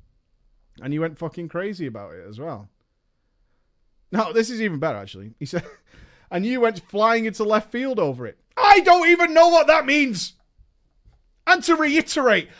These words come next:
I haven't poached anyone. The ones who are here wanted to come. I didn't put a gun to their head. What do you think poaching is? You're literally messaging people that have never heard of you now, telling them that our guild doesn't raid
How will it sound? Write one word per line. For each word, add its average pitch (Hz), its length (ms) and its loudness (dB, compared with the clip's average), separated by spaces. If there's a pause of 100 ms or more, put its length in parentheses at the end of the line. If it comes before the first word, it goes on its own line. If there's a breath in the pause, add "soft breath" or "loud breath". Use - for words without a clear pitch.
I 339 180 6
haven't 269 300 2
poached 311 380 4
anyone. 339 480 4 (640)
The 285 120 6
ones 302 560 4
who 277 300 4 (280 loud breath)
are 202 220 4
here 294 500 4 (120)
wanted 302 540 2
to - 100 -4
come. 208 320 0
I 294 120 6
didn't 370 160 0
put 294 200 8
a - 40 -6
gun 320 240 4
to 294 120 -6
their 233 200 4
head. 220 360 2 (1400)
What 254 180 -4
do 311 60 -2
you 294 60 -2
think 285 240 -10
poaching 277 400 -4
is? 117 240 -10 (260)
You're 226 160 2
literally 247 420 -4
messaging 220 540 -6
people 220 440 -6
that 175 100 -8
have 165 140 -8
never 214 360 -2
heard 233 240 2
of 185 120 -10
you 143 120 -10
now, 101 240 -16 (300)
telling 247 340 -2
them 226 160 -6
that 220 120 -4
our 208 200 -2
guild 202 280 -4
doesn't 196 280 -10
raid 196 400 -6